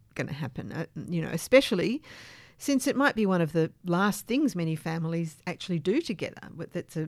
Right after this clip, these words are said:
a common activity that they can all enjoy together. So it's really asking a lot to tell people just to switch off the T V. And there's also a point of principle about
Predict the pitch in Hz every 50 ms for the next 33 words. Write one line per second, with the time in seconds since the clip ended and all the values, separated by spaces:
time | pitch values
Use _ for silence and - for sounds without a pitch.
0 | 156 - 160 156 - - - 202 190 185 175 165 165 170 - - 170 170 - -
1 | - 190 175 170 175 165 160 160 156 165 - 165 160 156 - - 170 165 165 165
2 | 160 156 - 165 170 180 - - 170 - 113 - - - - - - 151 160 165
3 | - - 170 165 - - - - - - _ _ _ _ _ _ - 180 185 202
4 | 202 180 165 160 156 - - - - 165 156 160 156 151 156 - - - - -
5 | - - - - - 160 143 - - - 165 139 - - 151 147 - 147 - 151
6 | - - - - - - - - - 156 - - 156 - - - 151 151 156 151
7 | 185 - - - - - - - - - - - - - - - - _ - -
8 | 277 320 370 359 - 403 440 440 - 359 254 196 - - 208 180 165 - - -
9 | 151 147 - - - - - - - - 160 160 165 143 -